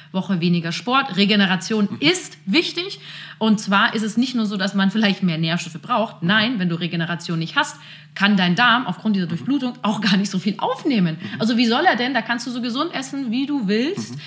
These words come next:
Speaker 1: wie soll er die Nährstoffe denn rausziehen,
Speaker 2: Mhm.
Speaker 1: wenn du ihm gar nicht die Zeit gibst?
Speaker 2: Mhm. Das ist ein ganz wichtiger Punkt, weil das, das kann ich auch aus meinem, aus meinem Leben ganz klar erzählen. Das ist, wenn ich eine stressige Woche hatte und durchgängig Sport gemacht hab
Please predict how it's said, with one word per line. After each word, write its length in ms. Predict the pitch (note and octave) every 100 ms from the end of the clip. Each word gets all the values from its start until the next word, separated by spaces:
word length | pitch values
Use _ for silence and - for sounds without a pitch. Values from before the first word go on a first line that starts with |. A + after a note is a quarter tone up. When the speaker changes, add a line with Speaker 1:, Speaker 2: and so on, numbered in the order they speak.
| -
Speaker 1:
wie 80 | A#3
soll 180 | A3 C4
er 80 |
die 100 | B3
Nährstoffe 440 | G#3 A3 B3+ A3+ G#3
denn 160 | G3
rausziehen, 800 | F#3 F3 B3+ E4+ - - A3 C4
Speaker 2:
Mhm. 60 | D#4 - -
Speaker 1:
wenn 140 | G#3
du 60 | G3
ihm 100 | F#3
gar 160 | E3+ E3+
nicht 160 | E3
die 60 | -
Zeit 260 | - B3
gibst? 340 | - G#3+ B2 -
Speaker 2:
Mhm. 40 | - - - - -
Das 80 |
ist 60 | A2+
ein 60 | B2+
ganz 260 | C3 D3+
wichtiger 300 | E3 D3 C#3
Punkt, 260 | B2+ D3 D#3+
weil 120 | B2
das, 200 | A#2 - -
das 160 | B2 A2+
kann 160 | D3
ich 100 | D3+
auch 100 | B2
aus 120 | D#3+
meinem, 220 | C3 A2+ G#2+
aus 120 | A#2
meinem 140 | A#2
Leben 240 | A2 C#3+ B2
ganz 220 | A#2+ -
klar 160 | B2
erzählen. 340 | G#2+ - B2 C#3+
Das 160 | A#2
ist, 220 | B2 - - - - - - -
wenn 120 | A#2+
ich 80 | B2
eine 100 | B2
stressige 540 | - D#3 - E3+ D3+
Woche 220 | E3+ C3+
hatte 280 | A#2 - G3+ - - - - -
und 420 | C3 C3 - - D#3+
durchgängig 480 | F#3+ F3 E3 D#3
Sport 360 | D3 - C#3+ D3
gemacht 320 | A#2 G2+ -
hab 80 | F#2+